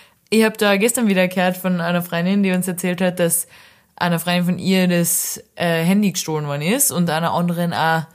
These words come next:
AirPods oder was, Handy, alles ist, also es werden regelmäßig da einfach Sachen gestohlen, also nochmal Remi-,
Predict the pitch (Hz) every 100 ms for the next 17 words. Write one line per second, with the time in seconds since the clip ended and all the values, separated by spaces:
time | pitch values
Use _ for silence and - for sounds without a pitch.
0 | _ _ - 185 214 220 226 220 190 185
1 | 202 202 - - - - 190 208 208 208
2 | 208 208 - 180 185 175 180 - - -
3 | - 180 185 170 190 175 170 170 170 160
4 | 156 160 156 151 156 - 160 156 - 139
5 | 143 165 151 147 151 151 - _ _ _
6 | _ _ _ _ _ 170 160 160 156 151
7 | 147